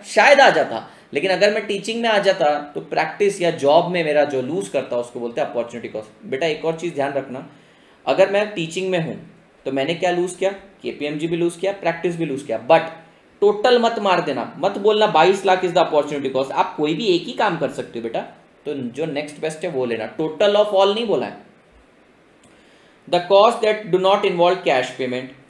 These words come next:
it is the monetary reward for all factor owned by the entrepreneur himself, not recorded in books of account। बेटा, क्या entrepreneur खुद को profit देता है कभी कि नहीं भैया, आज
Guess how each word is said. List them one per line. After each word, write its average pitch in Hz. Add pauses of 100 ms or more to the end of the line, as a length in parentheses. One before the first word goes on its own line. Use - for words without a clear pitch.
(1200)
it 175
is 214
the 208
monetary 202
reward 151 (240)
for 165
all 185
factor 180
owned 160
by 151
the 156
entrepreneur 143
himself, 131 (840)
not 196
recorded 190
in 180
books 170
of 147
account। 120 (600)
बेटा, 170
क्या 240
entrepreneur 196
खुद 165
को 202
profit 165
देता 190
है 220
कभी 131 (220)
कि 147
नहीं 147
भैया, 139
आज 135